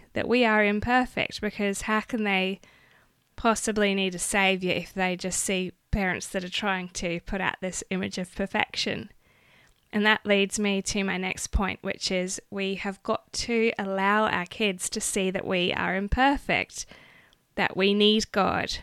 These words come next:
um, in order to sort of overcome that mum guilt. We've, we've got to show them that we are imperfect. We are never going to be, be perfect in this life. Demonstrating that we need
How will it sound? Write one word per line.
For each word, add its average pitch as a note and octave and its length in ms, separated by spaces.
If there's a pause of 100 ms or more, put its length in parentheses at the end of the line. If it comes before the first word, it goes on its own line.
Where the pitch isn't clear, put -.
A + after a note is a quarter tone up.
(360)
um, F#3+ 300
in G#3 160
order G3+ 280
to F#3+ 640
sort G3+ 240
of - 60
overcome A#3 520
that F#3+ 160
mum G#3 240
guilt. F#3+ 300
We've, G#3+ 180
we've A3+ 200
got - 220
to A#3+ 100
show F3+ 360
them F3+ 420 (540)
that - 160
we F#3+ 120
are F#3 180
imperfect. F#3+ 640
We A3+ 100
are A3 60
never A#3+ 300
going G3+ 280
to - 180
be, F3+ 100 (240)
be F#3 340
perfect F3 720
in F3+ 220
this F3+ 260
life. D#3 460 (1700)
Demonstrating A#3 880
that G#3 200
we G3 360 (340)
need G#3 560